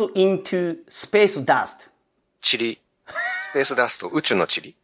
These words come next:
Speaker 1: Yep.Turned into
Speaker 2: 宇宙の塵にあなたはなっ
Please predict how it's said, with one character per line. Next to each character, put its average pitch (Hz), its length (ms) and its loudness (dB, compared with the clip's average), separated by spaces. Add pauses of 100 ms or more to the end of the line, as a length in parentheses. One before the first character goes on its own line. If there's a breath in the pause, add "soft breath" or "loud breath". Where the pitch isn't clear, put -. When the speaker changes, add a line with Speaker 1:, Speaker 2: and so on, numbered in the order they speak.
(260 loud breath)
Speaker 1:
Yep.Turned - 1600 -2
into 165 40 -4
Speaker 2:
宇 - 40 -2
宙 151 100 -2
の 165 100 4
塵 135 280 2
に 113 240 0 (400)
あ 101 80 -4
な 101 100 0
た - 80 -4
は 65 60 -4
な 71 100 -6
っ - 40 -6